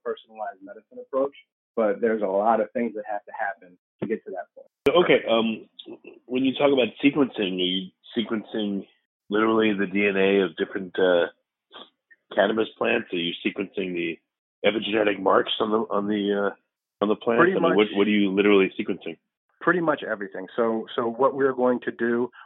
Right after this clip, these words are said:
Speaker 1: right now, we're focusing mainly on getting our first two labs open and fully operational, which the, our Maryland lab is fully commercialized, operational, and ready to go. Our Irvine facility is about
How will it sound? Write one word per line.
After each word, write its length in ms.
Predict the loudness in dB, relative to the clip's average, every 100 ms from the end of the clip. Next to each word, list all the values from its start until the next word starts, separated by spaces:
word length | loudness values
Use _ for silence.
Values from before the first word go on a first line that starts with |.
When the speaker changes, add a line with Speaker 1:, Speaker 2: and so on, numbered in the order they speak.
| 2
Speaker 1:
right 160 | 2
now, 260 | 4 2 2
we're 200 | 0 -4
focusing 440 | -6 -6 -10 -12 -6
mainly 240 | -4 -4 -4
on 80 | -6
getting 220 | -4 -4
our 80 | -6
first 220 | -4 -6 -8 -12
two 80 | -4
labs 380 | 0 0 0 -6 _ _ _
open 360 | 0 0 0 0
and 180 | -2 -4 -10
fully 180 | -8
operational, 760 | -4 -4 -4 -6 -6 -8 -14 -14
which 160 | -16 -16 -16 -14
the, 140 | -12 -12 -4
our 240 | -2 0
Maryland 420 | -2 -2 0 0
lab 300 | 2 4 2 0 -18 _
is 180 | -6 -6 -8 -14
fully 140 | -14 -10
commercialized, 560 | -8 -8 -6 -6 -6 -8
operational, 640 | -10 -8 -8 -8 -8 -10
and 100 | -6
ready 200 | -6 -6
to 80 | -8
go. 280 | -4 -2 -2 _ _ _ _
Our 180 | -8 -4
Irvine 420 | -2 0 0 -2 -2 -8
facility 360 | -8 -4 -2
is 140 | -4 -4
about 320 | -4 -4 -4